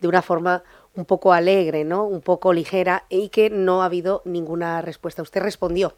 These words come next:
a ese comentario. Sí es cierto que estuvieron presentes en la, en esa, bueno, pues en esa rueda de prensa que se incorporó al programa de la Feria del, del Bonito a las ocho de la tarde. De hecho, está grabada íntegramente, igual que el resto de los actos que cubrimos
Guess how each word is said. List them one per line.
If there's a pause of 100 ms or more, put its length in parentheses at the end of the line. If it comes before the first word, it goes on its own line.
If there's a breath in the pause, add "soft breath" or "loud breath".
(100)
a
ese
comentario. (400 loud breath)
Sí
es
cierto
que
estuvieron
presentes
en
la, (440 loud breath)
en
esa, (280)
bueno,
pues
en
esa
rueda
de
prensa
que
se
incorporó
al
programa (300 soft breath)
de
la
Feria
del,
del
Bonito
a
las
ocho
de
la
tarde. (360 loud breath)
De
hecho,
está
grabada
íntegramente,
igual
que
el
resto
de
los
actos
que
cubrimos